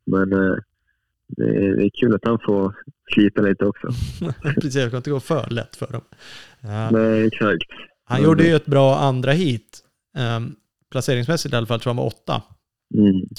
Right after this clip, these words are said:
Speaker 2: För jag kollade lite, eftersom jag såg att han var precis före dig i mål. Det skilde ju inte många sekunder heller i första heatet, så då var ni ju verkligen,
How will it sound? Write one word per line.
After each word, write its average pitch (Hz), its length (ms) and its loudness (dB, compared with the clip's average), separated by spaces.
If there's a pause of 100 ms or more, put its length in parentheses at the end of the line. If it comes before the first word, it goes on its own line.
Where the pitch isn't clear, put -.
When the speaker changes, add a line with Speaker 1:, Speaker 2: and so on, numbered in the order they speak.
(120)
Speaker 2:
För 127 80 -2
jag 117 80 -2
kollade 135 240 0
lite, 123 160 -2
eftersom 120 160 -6
jag 120 100 -2
såg 131 160 -4
att 120 80 -4
han 120 80 -4
var 143 180 -2
precis 117 480 -6
före 131 320 2
dig 117 260 2
i 113 40 -2
mål. 113 180 -4
Det 117 100 -2
skilde 123 240 -2
ju - 20 0
inte 117 120 -6
många 113 160 -6
sekunder 117 300 -4
heller 123 220 2
i 107 80 -2
första 120 260 -4
heatet, 131 220 -2
så 120 100 -4
då 131 120 2
var 120 140 0
ni 113 80 -2
ju 110 60 -2
verkligen, 110 480 -2